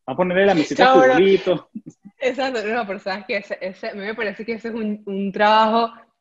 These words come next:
Speaker 2: o sea, bastante como, es jodido, porque a veces las demandas de la gente <laughs> son que,
Speaker 1: Claro,
Speaker 2: bueno,
Speaker 1: es.
Speaker 2: pero oye, esta gente que me, me, he visto, he visto casos.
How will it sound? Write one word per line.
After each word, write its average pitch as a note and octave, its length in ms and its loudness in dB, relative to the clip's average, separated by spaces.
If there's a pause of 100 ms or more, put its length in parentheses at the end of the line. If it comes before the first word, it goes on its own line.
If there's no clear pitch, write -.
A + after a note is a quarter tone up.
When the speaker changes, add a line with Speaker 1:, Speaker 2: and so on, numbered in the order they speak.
(340)
Speaker 2:
o A3 160 2
sea, G#3 280 4
bastante G3 560 -6
como, B3+ 440 -6 (300)
es G3 120 -10
jodido, A3 440 -2
porque F#3 180 -10
a F#3 40 -4
veces A3 180 -8
las C4 140 -6
demandas G3+ 500 -6
de D#4 80 0
la G#3+ 140 -2
gente G#3 300 -4
<laughs> - 0 -
son - 280 -6
que, A#3 100 0
Speaker 1:
Claro, - 0 -
Speaker 2:
bueno, - 280 2
Speaker 1:
es. - 120 -2
Speaker 2:
pero - 100 -16
oye, - 160 -2 (180)
esta - 260 -4
gente D#4 180 -12 (220)
que B3+ 140 -10 (440)
me, G3+ 180 -8
me, F#3+ 200 -8
he F#3+ 120 2
visto, A3+ 320 -6
he E3 80 -6
visto E3+ 280 -10
casos. - 280 -14